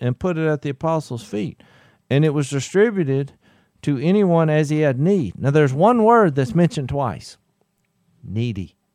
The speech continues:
It wasn't some kind of equality-driven thing about we're all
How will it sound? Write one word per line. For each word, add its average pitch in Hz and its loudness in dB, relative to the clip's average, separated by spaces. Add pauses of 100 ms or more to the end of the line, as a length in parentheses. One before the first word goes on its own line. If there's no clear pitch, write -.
(1600)
It 156 2
wasn't 214 2
some 185 -4
kind 175 -2
of 104 -2 (1120)
equality-driven 127 -4
thing 123 -6
about 101 -4
we're 113 -6
all 127 -2